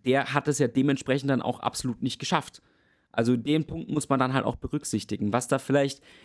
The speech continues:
ähm, halt ganz gut hilft, sind eben diese Reaktionen, äh, nach vergebenen Chancen oder im Spiel dann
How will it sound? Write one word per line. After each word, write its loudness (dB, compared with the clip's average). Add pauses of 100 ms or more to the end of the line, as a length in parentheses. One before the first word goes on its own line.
(160)
ähm, 2
halt 2
ganz 0
gut 0
hilft, 2
sind 4
eben 4
diese 4 (300)
Reaktionen, 4
äh, 4
nach 2
vergebenen 2
Chancen 2
oder 4 (380)
im 2
Spiel 2
dann 2